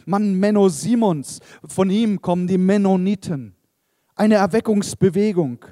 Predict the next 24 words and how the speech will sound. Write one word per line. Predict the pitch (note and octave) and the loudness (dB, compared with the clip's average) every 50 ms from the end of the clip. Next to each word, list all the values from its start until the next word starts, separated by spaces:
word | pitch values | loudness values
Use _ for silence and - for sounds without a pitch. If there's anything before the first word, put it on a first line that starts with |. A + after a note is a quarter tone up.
| - _ _ _ _ _ _ _ - - | -20 _ _ _ _ _ _ _ -6 -2
Peter | - B3 B3 - A3 G3+ | 0 0 2 2 0 0
Amann | G3 A3 A3+ A#3 A3 A3 | 0 0 0 0 2 2
aus | G#3+ G3 - | 0 0 0
der | - G3 F#3+ | 0 -2 -2
Schweiz, | - - F#3 G3 A3 A#3 G3+ E3+ - - - - - - - - - | -2 -6 -6 -4 -2 -2 -2 -4 -4 -8 -18 -20 -20 -20 -20 -10 -4
die | - - - | -4 -4 -2
Amish | - A3 G#3+ A3 A3+ - - - | -4 -6 -4 -4 -4 -4 -6 -8
People, | - - G#3 A3+ - - F#3+ D#3 | -6 -4 -4 -2 -2 -2 -4 -2
die | - G3 | -2 -2
du | F#3 F#3+ F3 | 0 2 2
heute | F#3+ G#3 - G#3 G3+ | 2 2 0 -2 -4
noch | G3+ F#3+ G3 | -6 -4 -4
in | F#3+ | -4
Amerika | F#3 F#3+ G3 G#3 G#3+ G3+ - G3+ F3+ | -4 -2 -2 -4 -4 -4 -6 -8 -8
finden | - - A3+ G#3+ G#3 G#3 F#3+ | -6 -6 -6 -6 -6 -6 -6
kannst, | F3+ E3+ D#3+ - - - - - - - - - - | -6 -6 -6 -8 -12 -20 -20 -20 -20 -20 -18 -8 -2
die, | F#3+ G3+ G3+ G3+ G3 F#3+ F#3+ | 0 2 4 4 4 4 4
äh, | G3+ G3+ F#3+ F#3+ F#3+ E3+ - - - - _ - | 2 0 -4 -6 -8 -8 -10 -14 -20 -14 _ -6
die | F#3+ F3+ | -4 -2
bereit | - F#3+ E3 F#3+ G3+ A#3 B3+ B3 - | -2 -2 -2 0 0 0 0 0 2
waren, | G#3+ A3+ G3 G3 - _ _ _ | 0 0 0 -2 -6 _ _ _
für | - - - G#3 B3 B3 C#4 | -20 -6 0 2 4 4 4
ihre | B3+ A3+ G#3 G#3 F#3 | 4 2 2 2 2
Glaubensüberzeugung | F3 G3 A3 A#3+ B3+ C4 A#3 A3 - A#3+ A3 F#3+ F3+ - - G3+ G#3+ G#3 F#3+ F#3+ F3+ D3+ | 2 2 2 2 2 0 -2 -4 -6 -2 0 0 0 0 0 0 2 2 2 0 -2 -4